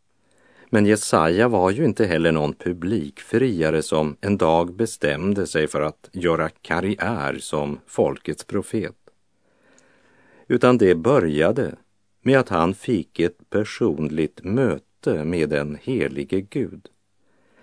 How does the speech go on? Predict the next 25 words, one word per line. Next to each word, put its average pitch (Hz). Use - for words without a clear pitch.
där 92
Jesaja 95
utropade: 76
"Ve 87
mig, 76
jag 95
förgås, -
ty 117
jag 85
är 127
en 101
man 85
med 78
orena 85
läppar." 90
Men 87
när 71
Gud 98
kallar 92
honom 95
att 101
gå, 104
så -
svarar 92
han 80